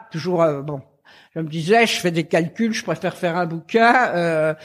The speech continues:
bon, voilà, c'était, j-, j'ai,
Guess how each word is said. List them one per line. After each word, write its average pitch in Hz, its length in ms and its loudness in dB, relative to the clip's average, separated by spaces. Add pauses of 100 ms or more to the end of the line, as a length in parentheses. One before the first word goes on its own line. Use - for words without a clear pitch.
(300)
bon, 170 260 -2
voilà, 190 460 4
c'était, 160 680 -2
j-, 170 220 -8
j'ai, - 380 -6